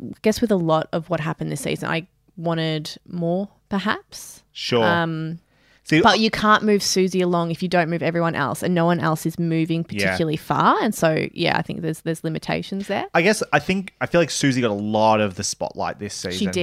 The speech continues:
Speaker 2: because she got to move between Midge and between New York back in
Speaker 1: Mm-hmm.
Speaker 2: Cersei. Mind you, for someone who, like, how's she paying for all those flights back and forth between
Speaker 1: <laughs>
Speaker 2: Vegas and New York? I can't imagine flights
Speaker 1: How is
Speaker 2: were
Speaker 1: she
Speaker 2: cheaper
Speaker 1: tipping
Speaker 2: than
Speaker 1: everyone?
Speaker 2: Yeah, the
Speaker 1: Like, how much, uh,
Speaker 2: the tipping was very funny, though.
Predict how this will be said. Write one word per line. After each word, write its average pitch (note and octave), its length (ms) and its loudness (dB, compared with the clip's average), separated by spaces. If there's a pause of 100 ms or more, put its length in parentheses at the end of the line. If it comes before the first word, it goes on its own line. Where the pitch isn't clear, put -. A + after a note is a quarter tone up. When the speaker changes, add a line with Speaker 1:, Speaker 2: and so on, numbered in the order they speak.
Speaker 2:
because C3+ 160 2
she C3+ 140 0
got C3+ 200 4
to C3 120 -2
move B2 240 0
between B2+ 440 -2
Midge A2+ 320 2
and A2 140 -2
between A2+ 400 -4
New G#2+ 60 -6
York G#2+ 320 -2
back - 100 0
in - 60 -2
Speaker 1:
Mm-hmm. G2+ 120 -2
Speaker 2:
Cersei. A2+ 220 -8
Mind D#3 300 0
you, G#2+ 340 0 (240)
for - 100 -4
someone E3 380 2
who, E3 140 0 (580)
like, A2 340 0
how's - 220 0
she - 100 -4
paying G2 320 -4
for G2 140 -6
all F2 80 -4
those F2 220 -6
flights - 340 -4
back A2+ 180 -2
and C#3+ 140 -4
forth D3 220 8
between B2 500 0
Speaker 1:
<laughs> - 0 -
Speaker 2:
Vegas G#2+ 480 2
and G2+ 140 -8
New G#2 80 -4
York? G#2+ 180 0 (240)
I - 80 6
can't C4 220 6
imagine F#3+ 400 2
flights - 220 6
Speaker 1:
How G#4 140 4
is C3 80 4
Speaker 2:
were G4 60 6
Speaker 1:
she - 220 4
Speaker 2:
cheaper C#3+ 100 4
Speaker 1:
tipping B2 180 6
Speaker 2:
than - 40 2
Speaker 1:
everyone? A#2 460 2
Speaker 2:
Yeah, B2 220 4 (280)
the C3+ 80 4
Speaker 1:
Like, - 120 6
how A4 140 0
much, C#5 220 2 (100)
uh, A#3+ 100 -6 (440)
Speaker 2:
the C#3 80 0
tipping F3+ 420 2
was A2 220 -2
very G#2 200 2
funny, F#2+ 280 -8
though. C#2 340 -8